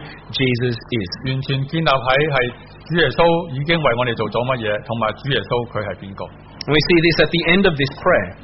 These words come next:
Speaker 2: 正如我哋睇到係喺呢個祈禱結束嘅時候噉樣寫。
Speaker 1: That we would be filled with the fruit of righteousness that comes through Jesus Christ.
Speaker 2: 就話我哋係充滿咗係從靠着基督耶穌而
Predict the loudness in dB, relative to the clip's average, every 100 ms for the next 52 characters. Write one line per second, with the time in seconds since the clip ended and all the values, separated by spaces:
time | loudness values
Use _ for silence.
0 | -20 -20 -8 -4 -2 0 2 2 2 0
1 | 2 2 2 0 -2 -2 -2 -4 -8 -16
2 | -20 -18 -6 -2 2 4 4 2 -8 -20
3 | -12 -4 -2 0 0 0 -4 -2 -4 -4
4 | -6 -4 -6 -6 -6 -8 -8 -16 -16 -14
5 | 2 4 4 4 4 4 2 0 6 8
6 | 8 6 4 2 0 4 6 6 2 2
7 | 4 4 4 -2 -2 -4 0 -2 -2 0
8 | 4 6 6 2 -4 -8 -12 -18 -20 -20
9 | -4 2 4 4 4 2 2 0 -2 -4
10 | -6 -16 -20 0 2 6 6 6 4 2
11 | 2 0 0 -2 -2 -2 0 0 4 4
12 | 4 2 -2 -4 -8 -12 -18 -20 -16 0
13 | 2 4 2 2 0 -4 -2 0 0 0
14 | 2 4 4 2 -8